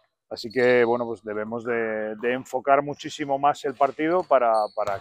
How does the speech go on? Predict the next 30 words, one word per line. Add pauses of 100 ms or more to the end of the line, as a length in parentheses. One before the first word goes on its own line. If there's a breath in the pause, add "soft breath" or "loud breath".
que
en
los
primeros
minutos
el
equipo
sea
capaz
de
rendir
al
nivel
que
rendió
en
los,
en
los
otros
treinta
y
cinco
posteriores.
Bien, (880)
bien. (520)
Estuvimos
muy
jodidos
el,